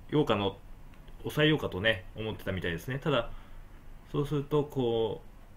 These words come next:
う、で、出られまして、ここが、あの、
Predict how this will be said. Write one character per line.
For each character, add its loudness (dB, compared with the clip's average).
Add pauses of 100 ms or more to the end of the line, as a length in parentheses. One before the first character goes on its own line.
(1300)
う、 -10 (140)
で、 0
出 2
ら 4
れ 2
ま -2
し -8
て、 0 (160)
こ 0
こ 0
が、 4
あ 4
の、 2